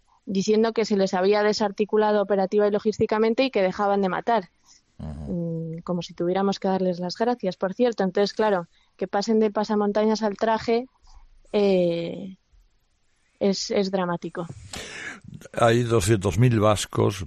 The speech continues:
Speaker 2: o trescientos mil, bueno, no sé, la cifra es una cifra vaporosa, pero, mm, pero consistente,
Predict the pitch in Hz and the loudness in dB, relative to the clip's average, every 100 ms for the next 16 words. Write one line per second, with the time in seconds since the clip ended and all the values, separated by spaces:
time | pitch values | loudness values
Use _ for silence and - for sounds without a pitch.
0 | 85 - - 101 90 120 95 92 135 131 | -8 -10 -4 -2 2 4 2 2 2 2
1 | 95 90 80 80 - 117 76 - 85 82 | 2 -2 -2 -2 2 2 2 -4 -4 -2
2 | 78 - 92 78 - 101 - 87 76 _ | -4 -2 -6 -6 -4 -6 -4 -6 -6 _
3 | - - - - 90 92 98 101 - - | -20 -20 -20 -8 0 2 2 2 2 0
4 | 127 - 76 73 67 62 69 - 104 85 | -4 -4 -6 -4 -4 -6 -10 -10 -6 -4
5 | 85 80 - 92 90 76 82 78 - 117 | -6 -6 -6 -4 -4 -4 -4 -6 -2 0
6 | 90 - 92 | 0 -4 -10